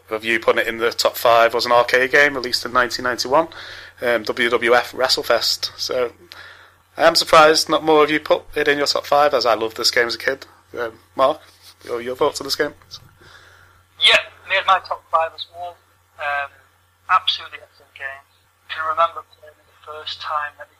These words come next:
Speaker 2: played it was. There was two places I played it as a, as a youngster, and one of them was at a, a holiday park.
Speaker 1: Yeah.
Speaker 2: And I was, I think it was in Hastings, I think it was, and the other one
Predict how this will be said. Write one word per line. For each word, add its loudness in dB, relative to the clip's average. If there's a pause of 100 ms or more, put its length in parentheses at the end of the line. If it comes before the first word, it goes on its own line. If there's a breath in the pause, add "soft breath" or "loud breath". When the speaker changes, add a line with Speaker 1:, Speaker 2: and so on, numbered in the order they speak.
(140)
Speaker 2:
played -20
it -20
was. -20 (580)
There -4
was 2
two 4 (100)
places -6
I -12
played -14
it -16 (240)
as -14
a, -12
as -16
a -14
youngster, -10
and -20
one -16
of -20
them -20
was -20
at -20
a, -8 (240)
a -8
holiday -6
park. -6 (320)
Speaker 1:
Yeah. 2
Speaker 2:
And -12
I -10
was, -8
I -18
think -20
it -20
was -20
in -20 (140)
Hastings, -14
I -20
think -20
it -20
was, -14 (480 loud breath)
and -10
the -14
other -12
one -12